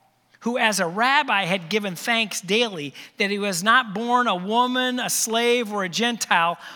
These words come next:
marveled over the radical change. He wrote, "There is neither Jew nor Greek, slave nor free, male nor female, for you are all one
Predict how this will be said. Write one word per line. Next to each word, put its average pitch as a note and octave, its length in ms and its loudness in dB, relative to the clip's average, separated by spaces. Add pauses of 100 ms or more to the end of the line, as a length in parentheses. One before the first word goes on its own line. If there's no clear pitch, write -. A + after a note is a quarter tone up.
(160)
marveled G3+ 680 2 (260)
over F#3 220 -6
the F3 100 -8
radical D#3+ 440 -2
change. B2+ 680 -8 (600)
He G3+ 180 -4
wrote, G3 260 -2
"There G3 120 -4
is D#3 120 -6
neither F3+ 260 -4
Jew F#3 420 -6
nor A3 160 -4
Greek, E3 520 -10
slave G#3+ 680 -4
nor A3 140 -6
free, D3+ 440 -6
male F#3 460 -2
nor G3 180 -4
female, D3+ 680 -8 (320)
for E3+ 340 -6
you F#3+ 360 -6
are F3 200 -8
all E3 280 -4
one D3 520 -6